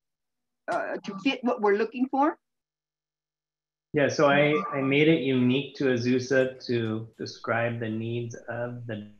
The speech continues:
Speaker 2: district.
Speaker 1: Okay.
Speaker 2: But yeah, we can, I mean, if you want to do it again, you could customize it, add different questions or, or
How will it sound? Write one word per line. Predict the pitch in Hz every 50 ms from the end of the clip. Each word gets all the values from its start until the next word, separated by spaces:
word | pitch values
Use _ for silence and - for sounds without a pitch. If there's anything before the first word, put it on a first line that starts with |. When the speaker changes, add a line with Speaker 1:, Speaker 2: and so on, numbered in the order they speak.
| _ _ -
Speaker 2:
district. | 113 117 113 - - 185 196 - - - - _ _ _ _ _ _ _ -
Speaker 1:
Okay. | 339 - 302
Speaker 2:
But | 294 123 123
yeah, | 147 170 151
we | 120 123 120 120
can, | - - 131 123 123 123 123 123 127 _ _ _ _ _ _ _ -
I | 117
mean, | 117 117 117 117
if | 117 113
you | 123 127
want | 123 123 123 123 117 113 110
to | 127
do | 139 - 120
it | 120
again, | 110 110 117 139 151 170 190 202 196 - -
you | - 120 120 113 113
could | - - 131 117 113 113 113 - - - - -
customize | 127 123 - - - 123 123 123 123 123 127
it, | 131 127 - - 113
add | 113 113 117 120 120 117 120 120 - - - - - -
different | 127 - 143 135 131 -
questions | - - 135 127 123 - - - 131 123 123 123 123 120
or, | 117 113 110 110 107 104 - -
or | - 127 110 107 104 104 104